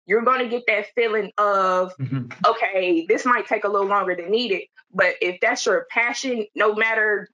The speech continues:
Speaker 1: it's not a race, it's not a marathon. You can only keep up with yourself. So don't get tied up with trying to finish up in four years. It might take you five years. It might take you six years. As long as you love what you do, it'll never feel like you're going to work.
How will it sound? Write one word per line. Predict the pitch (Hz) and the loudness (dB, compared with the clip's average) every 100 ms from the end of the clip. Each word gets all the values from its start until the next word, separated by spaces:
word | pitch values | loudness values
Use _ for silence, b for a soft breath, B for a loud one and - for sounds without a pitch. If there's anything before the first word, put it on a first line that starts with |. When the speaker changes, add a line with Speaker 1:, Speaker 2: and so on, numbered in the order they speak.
| - | -6
Speaker 1:
it's | - 240 | -4 0
not | 240 220 | 0 2
a | |
race, | 208 208 214 - - | 2 0 -2 -6 -4
it's | 208 208 | -2 0
not | 196 185 | 0 0
a | |
marathon. | 196 175 196 170 | 0 -2 0 -2
You | 185 | -2
can | 220 | -2
only | 214 208 208 | 0 -2 -2
keep | 240 226 | -4 -2
up | 202 190 | -2 -2
with | 190 | -4
yourself. | 185 233 185 180 | -4 0 0 0
So | - 170 175 | 0 0 2
don't | 208 233 247 - _ - B B - | 2 2 -2 -6 _ -20 B B -6
get | 175 233 233 - _ - | 0 0 0 -4 _ -4
tied | - 208 208 | 2 4 4
up | 214 208 - | 4 2 0
with | 185 202 185 180 - - | 0 2 2 0 -6 -6
trying | - 214 196 196 196 | 2 4 4 0 -2
to | 214 180 180 | 0 0 0
finish | 202 190 | -2 0
up | 214 190 | -2 -2
in | 196 - | -4 -2
four | 190 | 0
years. | 175 190 165 | 0 0 0
It | 180 | -2
might | 180 190 | -2 -2
take | 190 185 | -4 -4
you | 185 | -2
five | 196 202 196 | 0 0 2
years. | 202 180 | 0 2
It | |
might | 190 190 | -2 -2
take | 196 190 | -4 -4
you | 185 | -8
six | - 226 - | -6 -6 -2
years. | 180 165 | -2 -2
As | 175 | 0
long | 190 233 | 2 2
as | 226 | 0
you | 233 | 0
love | 202 214 | 0 2
what | 196 190 | 0 -2
you | 185 175 | -4 -2
do, | 226 226 185 _ _ B B B | -2 -2 -8 _ _ B B B
it'll | 202 202 | 4 4
never | 202 196 | 2 -2
feel | 220 202 | 0 2
like | 185 180 | 2 0
you're | 185 | 0
going | 196 175 | 0 0
to | |
work. | 165 185 - | 0 0 -2